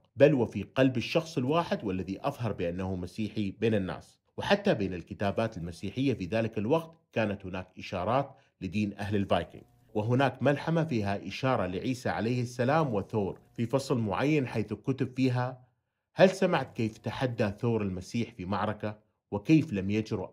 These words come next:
أحد على قتال ثور؟" التاريخ يثبت لنا انتصار المسيحية في النهاية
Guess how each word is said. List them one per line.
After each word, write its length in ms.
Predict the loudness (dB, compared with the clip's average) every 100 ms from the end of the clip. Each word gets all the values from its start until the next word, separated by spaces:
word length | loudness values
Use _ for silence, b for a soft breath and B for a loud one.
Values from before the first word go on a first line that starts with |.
| -6
أحد 320 | -4 -4 -6 -4
على 200 | -4 -4
قتال 540 | -6 -8 -4 -2 -4 -6 0
ثور؟" 240 | 0 0 -10 _
التاريخ 480 | _ 2 4 2 2
يثبت 360 | 0 0 -4 0
لنا 280 | 2 2
انتصار 440 | -2 -8 -4 0 0
المسيحية 640 | 0 -4 -6 -6 0 0
في 120 | 0
النهاية 600 | -4 -2 2 4 4 2